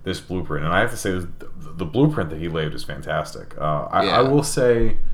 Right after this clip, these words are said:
Speaker 1: um, I think I agree with you that, or I forget exactly wh-, what you said was your favorite, but, um, I, I think Zombie I prefer over Expensive Shit just because I thought Expensive Shit was a little short.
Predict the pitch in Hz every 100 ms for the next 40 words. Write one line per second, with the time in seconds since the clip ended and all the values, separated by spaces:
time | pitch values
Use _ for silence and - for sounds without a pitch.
0 | - - - - - - 107 101 98 98
1 | 95 95 90 - - - - - - -
2 | - - - - - 95 104 151 143 90
3 | 98 104 101 113 113 123 - - - -
4 | - - - - - - - 82 101 95
5 | 92 92 - 98 80 90 85 85 78 78
6 | 69 85 78 - 78 76 76 76 78 76
7 | 76 71 - - - 73 73 69 73 69
8 | 69 73 - 82 78 80 98 82 82 82
9 | 80 92 82 78 80 - 85 80 80 78
10 | 76 - 82 76 85 - 92 - 78 82
11 | 78 76 76 - 82 76 - 76 80 -
12 | 76 76 71 80 90 - 104 101 101